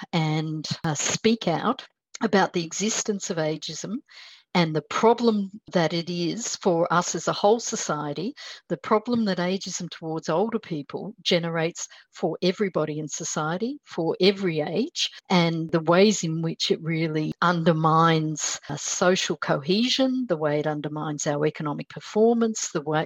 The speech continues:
the way it undermines family relationships, and for governments to get out there and fund a campaign that tells us what ageism is, what it looks like in places, in areas like the workplace,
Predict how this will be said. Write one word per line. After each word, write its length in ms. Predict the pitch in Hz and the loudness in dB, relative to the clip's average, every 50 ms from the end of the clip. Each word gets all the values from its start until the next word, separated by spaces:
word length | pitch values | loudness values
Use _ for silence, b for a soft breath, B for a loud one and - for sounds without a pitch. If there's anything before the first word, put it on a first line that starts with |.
| - _ | 0 _
the 100 | - 165 | 0 2
way 420 | 151 165 160 156 156 156 160 160 151 B B B B B B B B | 2 4 4 4 4 2 2 0 -2 B B B B B B B B
it 160 | - 190 160 | 4 4 4
undermines 760 | 170 160 160 151 160 151 156 151 151 151 156 151 151 147 - | 4 2 2 0 -2 -2 0 0 0 2 2 0 0 -2 -2
family 480 | - 185 170 170 175 180 170 160 160 160 | 0 2 2 4 2 2 0 0 0 0
relationships, 960 | 156 156 156 160 175 202 - - - 220 208 - - 254 262 - - - - B B B B B B B B | 0 0 2 2 2 2 2 0 0 -2 0 0 -2 -2 -2 -4 -6 -6 -6 B B B B B B B B
and 220 | - 190 180 180 - | 4 4 4 4 4
for 200 | - - 196 175 | 4 4 4 6
governments 540 | - 208 208 208 - 247 254 240 - - - | 4 4 2 2 2 0 0 0 -2 -4 -8
to 80 | - | -6
get 220 | 190 - 202 220 247 | -2 0 0 2 2
out 240 | 247 226 196 - - | 0 0 -2 -4 -6
there 460 | - 175 165 156 151 170 214 269 302 - - | -4 -4 -2 0 0 0 0 -2 -2 -2 -2
and 240 | 165 165 160 147 | -2 -2 -2 -6
fund 640 | - - - 208 185 185 190 208 233 269 294 - 226 - - | -8 -2 2 2 4 4 2 2 2 0 0 0 -2 -2 0
a 300 | 160 165 160 160 160 160 | 0 0 2 2 0 0
campaign 840 | - - 170 196 202 202 208 - - 196 175 165 175 202 240 320 339 - | -2 0 2 2 4 2 2 0 -2 -2 -2 -2 0 -2 -2 -2 -4 -6
that 400 | 180 160 180 170 160 165 - - _ _ _ _ - | 0 4 4 6 6 4 2 -2 _ _ _ _ -4
tells 460 | - - 226 233 247 247 226 - - | 2 4 6 6 6 4 0 -4 -4
us 200 | 175 - - - | -6 -6 -6 -4
what 160 | 180 160 156 | -4 -4 -2
ageism 580 | 156 151 151 151 - 160 156 - - 156 156 165 | -2 -4 -4 -6 -8 -10 -10 -10 -10 -8 -6 -4
is, 320 | 226 285 311 - - - - | -4 -4 -4 -6 -10 -6 -2
what 180 | 175 170 170 | 0 0 0
it 80 | 170 - | 0 -2
looks 260 | 160 190 - - - | -4 -6 -6 -4 0
like 280 | 202 185 180 - - - | 0 0 0 0 -2 -4
in 260 | 190 170 165 160 - _ _ | -4 -4 -6 -8 -10 _ _
places, 600 | - - 190 175 - - - 170 156 - - - | -2 0 0 0 -2 -4 -8 -10 -10 -10 -10 -4
in 140 | - 196 180 | -2 0 4
areas 340 | 170 170 175 165 156 147 - | 4 4 4 4 2 0 -2
like 180 | 160 160 208 - | -2 -2 -2 -4
the 100 | 196 185 | -4 -2
workplace, 580 | 190 202 202 202 - - 220 220 269 - - | -2 0 -2 -2 -4 -4 -4 -4 -4 -4 -8